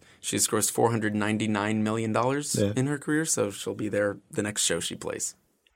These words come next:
Speaker 2: Did you guys both see Star is Born? I was telling Trevor before, I, I just saw it for the first time this weekend.
Speaker 1: I, I saw it on opening night in theaters. Uh, I had a comfy chair. I was there at seven P M after work.
Speaker 2: I waited for it to be nice and cheap.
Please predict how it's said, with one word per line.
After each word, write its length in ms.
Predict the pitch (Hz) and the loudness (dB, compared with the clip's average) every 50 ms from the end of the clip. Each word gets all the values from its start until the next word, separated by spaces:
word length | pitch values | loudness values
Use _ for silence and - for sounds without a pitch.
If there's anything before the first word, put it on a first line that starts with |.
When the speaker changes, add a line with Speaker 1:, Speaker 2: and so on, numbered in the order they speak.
| _ _ _ _ _ _ _ _ _ _ _ _ _ _ _ - | _ _ _ _ _ _ _ _ _ _ _ _ _ _ _ 8
Speaker 2:
Did 120 | - 120 | 10 12
you 40 | 120 | 12
guys 100 | 120 113 | 12 12
both 180 | - 117 104 - | 10 8 8 8
see 300 | - - 117 113 107 - - | 8 6 6 4 2 0 0
Star 240 | - - 113 104 113 | 2 4 4 4 4
is 80 | 113 | 2
Born? 280 | - - 120 120 110 - | 0 0 0 0 0 0
I 40 | - | -2
was 60 | 101 | -2
telling 200 | - 101 101 92 | 2 2 4 6
Trevor 260 | - 104 98 90 90 | 6 6 6 6 4
before, 340 | 87 90 - - 98 92 90 | 2 0 0 2 4 4 4
I, 140 | 87 87 82 - - _ _ - | 4 2 0 -4 -10 _ _ -2
I 40 | 92 | 0
just 200 | - - - - | 4 6 6 6
saw 120 | 87 80 | 6 4
it 100 | - - | 0 -2
for 40 | - | -4
the 60 | 92 | -4
first 260 | - - - - - | -2 -2 0 0 0
time 160 | - 98 90 | 0 -2 -4
this 160 | 90 92 - - | -4 -4 -4 -4
weekend. 280 | 95 - - 110 - - _ _ _ | -6 -8 -8 -10 -12 -14 _ _ _
Speaker 1:
I, 160 | 117 123 135 - - | -2 0 0 2 6
I 120 | - 120 | 6 8
saw 180 | 131 - 185 196 | 8 8 6 6
it 80 | 185 156 | 6 6
on 140 | 131 113 | 6 6
opening 400 | - 117 113 - 107 107 101 104 | 4 2 2 0 -2 -2 -2 0
night 320 | 107 113 107 95 78 - - _ _ | 0 0 0 0 -2 -4 -8 _ _
in 200 | - 101 98 87 | -6 -6 -6 -6
theaters. 600 | - 98 98 95 87 85 87 90 - - - - - _ _ _ _ _ _ _ _ _ _ | -4 -4 -4 -2 -2 -2 -2 -2 -2 -2 -4 -4 -10 _ _ _ _ _ _ _ _ _ _
Uh, 260 | - - 87 85 82 87 | -6 -4 -4 -2 -2 -4
I 40 | 92 | -4
had 140 | 98 95 - | -4 -4 -6
a 60 | - | -4
comfy 320 | - - 127 120 - 127 | -2 -2 0 0 0 -2
chair. 480 | - - 123 120 117 117 120 117 117 113 | 4 6 8 10 10 10 10 8 8 6
I 40 | 110 | 2
was 120 | 107 104 | 0 0
there 160 | 107 104 98 | 2 2 2
at 100 | 98 - - _ _ _ - | 0 -2 -8 _ _ _ -2
seven 320 | - 117 110 110 110 107 | 0 0 2 2 0 0
P 160 | 110 120 110 | -2 -2 -2
M 100 | 107 107 | 0 0
after 260 | 107 107 107 - 110 | -2 -2 -2 -2 -2
work. 380 | 104 104 104 104 - - - - _ _ - - - - - _ _ _ _ - | 0 2 0 0 0 -4 -12 -20 _ _ -20 -20 -20 -20 -20 _ _ _ _ 10
Speaker 2:
I 60 | 143 | 12
waited 240 | 127 120 110 98 - | 12 12 12 12 8
for 80 | 113 | 6
it 60 | 98 | 6
to 80 | - 98 | 6 4
be 80 | 104 92 | 4 4
nice 200 | 95 92 - - | 6 4 4 4
and 80 | 90 | 2
cheap. 220 | - - 95 90 | 2 2 2 0